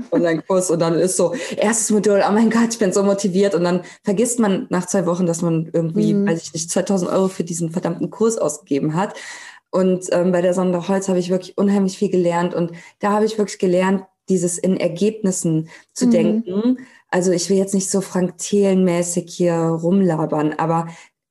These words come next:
Speaker 1: auch in Ergebnissen für meine Kundinnen. Also welches
Speaker 2: Ja.
Speaker 1: Ergebnis soll die Brigitte haben und wie bringe ich die dahin? Und die bringe ich nicht dahin, indem ich ihr irgendwie unnötiges Zeug über Instagram erzähle,
Speaker 2: Ja.
Speaker 1: wie du auch gerade meintest.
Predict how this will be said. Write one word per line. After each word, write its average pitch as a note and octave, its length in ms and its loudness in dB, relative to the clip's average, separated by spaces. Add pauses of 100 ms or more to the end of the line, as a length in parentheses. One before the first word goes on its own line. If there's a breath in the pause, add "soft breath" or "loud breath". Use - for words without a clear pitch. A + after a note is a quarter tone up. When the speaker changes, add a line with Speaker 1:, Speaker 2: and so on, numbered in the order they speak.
(340)
Speaker 1:
auch E3+ 200 -2
in F3+ 120 -2
Ergebnissen E3 760 -2
für F#3 160 -2
meine D#3+ 220 2
Kundinnen. D#3+ 560 0
Also D#3+ 380 -2
welches G3 400 0
Speaker 2:
Ja. - 40 -14 (140)
Speaker 1:
Ergebnis F#3 380 -4 (320 soft breath)
soll F3+ 640 2
die F3+ 140 0
Brigitte F#3 600 0
haben E3+ 440 0
und F3 240 -2
wie F#3 80 2
bringe F#3 280 2
ich F#3 140 -4
die F3+ 140 -2
dahin? E3+ 580 0 (240 loud breath)
Und F3 320 -2
die F#3 60 -2
bringe F3+ 220 0
ich F3+ 120 -2
nicht F#3+ 220 -2
dahin, F3 220 0
indem E3+ 320 0
ich - 180 -6
ihr E3 280 0 (360 loud breath)
irgendwie F3 640 -2
unnötiges F#3 640 0
Zeug F3 240 -2
über - 240 -4
Instagram D#3+ 520 -4
erzähle, D#3 520 -2
Speaker 2:
Ja. A#3 180 -2 (140)
Speaker 1:
wie - 60 -14
du - 60 -6
auch E3 140 -6
gerade D#3+ 300 -6
meintest. D#3+ 800 -8